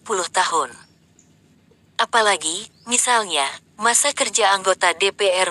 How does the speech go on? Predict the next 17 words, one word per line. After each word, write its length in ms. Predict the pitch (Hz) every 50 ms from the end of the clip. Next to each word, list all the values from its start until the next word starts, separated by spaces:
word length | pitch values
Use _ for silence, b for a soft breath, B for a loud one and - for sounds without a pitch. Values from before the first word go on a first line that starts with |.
| 170 185
mungkin 320 | 208 220 220 - 247 240 226 - -
hanya 240 | - - - 165 151
satu 480 | 151 - - - 233 233 - 269 254 -
periode. 720 | - 214 196 185 175 175 175 175 151 143 127 117 110 - - _ _ _ _ _ _ _ _ _ _ _ _ _ _ _ _ _ _ _ _ _ _ _ _ _ _ _ _ _ _ _ _ _ _ _ _ _ _ _ _ _ _ _ _ _ _ _ _ _ _ _ _ _ _ _ - - _ _ _ _ _ _ _ _ -
Menpan 400 | 202 233 240 233 - 247 262 277
mencontohkan, 800 | 277 254 240 214 - 220 208 - 202 202 - - - 151 131 127 - - _ _ _ _ _ -
bila 240 | - 226 240 262 285
seorang 480 | 277 - 277 254 247 240 247 233 220 208
anggota 400 | 208 196 196 180 - - 180 170
dewan 320 | 175 185 185 196 202 202 202 202
mendapatkan 640 | 202 196 196 190 - 196 190 - - 208 202 208
pensiun 480 | - 220 214 220 - 254 240 240 240 233
tiga 240 | - 226 202 208 196
juta 320 | - - 196 185 - 185
rupiah 400 | 180 180 185 - - 208 208 220
per 240 | - - - - -
bulan 320 | 220 208 190 170 156 147